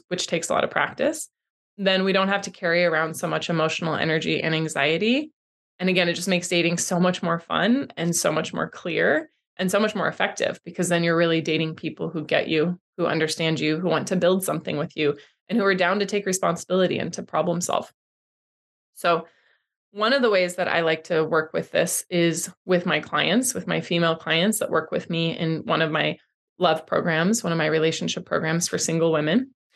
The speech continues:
But I also work a lot with couples where there's just a pile of resentments, like those dishes in the sink that have built up. And it's hard for them to tackle it by themselves. They're like, "Uh, we don't have a soap. <laughs> We don't have a,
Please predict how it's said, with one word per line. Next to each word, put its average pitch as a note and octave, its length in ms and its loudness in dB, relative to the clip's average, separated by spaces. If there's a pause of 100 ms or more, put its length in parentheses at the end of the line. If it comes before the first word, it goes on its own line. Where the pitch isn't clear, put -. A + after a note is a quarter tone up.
(180)
But A#3 100 -2
I B3+ 60 2
also B3 280 0
work D4 140 0
a C4+ 60 2
lot A#3+ 160 2
with G3+ 120 -2
couples - 460 -2
where F3 240 0
there's F3+ 240 0
just F#3 300 -2
a F3 120 -2 (120)
pile G3+ 480 0
of G3+ 100 2
resentments, F#3 640 2
like F3 140 0
those F3 180 0
dishes F#3 360 2
in G3 100 4
the G#3+ 80 2
sink - 340 0 (320)
that F3 80 4
have F3 120 0
built F3 240 0
up. E3 240 0 (500)
And G3+ 160 2
it's G3+ 100 0
hard G#3+ 240 0
for A#3+ 60 0
them B3+ 140 2
to A#3+ 100 0
tackle F#3+ 420 -2
it D#3+ 100 2
by E3 140 2
themselves. E3 540 -2
They're D#3+ 100 2
like, D#3+ 260 2
"Uh, A3 400 2
we G#3+ 120 -2
don't C4 140 2
have E4+ 180 2
a F4+ 40 2
soap. F#3+ 380 0 (140)
<laughs> G3 120 -8
We G#3 140 2
don't G3+ 240 2
have G#3+ 400 0
a, F3+ 240 0